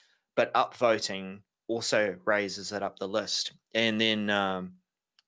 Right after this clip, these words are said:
sometimes through conversation, best answer might change. So, yeah,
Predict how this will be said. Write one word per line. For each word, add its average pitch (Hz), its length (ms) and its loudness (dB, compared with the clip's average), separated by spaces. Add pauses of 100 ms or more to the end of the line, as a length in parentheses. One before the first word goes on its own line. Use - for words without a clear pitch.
sometimes 151 760 2
through 123 240 4
conversation, 113 760 0
best 139 300 0
answer 127 280 0
might 120 240 -2
change. 196 440 -6
So, 107 360 -4 (800)
yeah, 175 200 -2